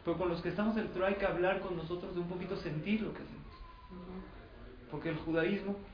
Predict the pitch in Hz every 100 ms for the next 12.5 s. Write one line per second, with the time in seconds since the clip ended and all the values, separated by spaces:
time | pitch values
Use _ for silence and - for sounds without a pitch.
0 | - 156 160 208 180 143 135 190 185 156
1 | 170 156 147 139 131 165 175 160 - -
2 | - - - - - - - 143 160 151
3 | 135 147 156 165 - - 135 127 151 180
4 | 156 156 143 135 131 - 165 - 131 165
5 | 170 180 131 - - - - - 156 202
6 | 185 180 160 180 190 165 180 175 156 143
7 | 170 165 131 131 170 208 - - - -
8 | - - - - 165 160 160 156 165 202
9 | 226 220 208 190 208 214 220 - 220 247
10 | 226 185 - - 233 233 - 190 196 254
11 | 277 269 - 233 233 226 247 302 302 269
12 | 208 - 220 240 196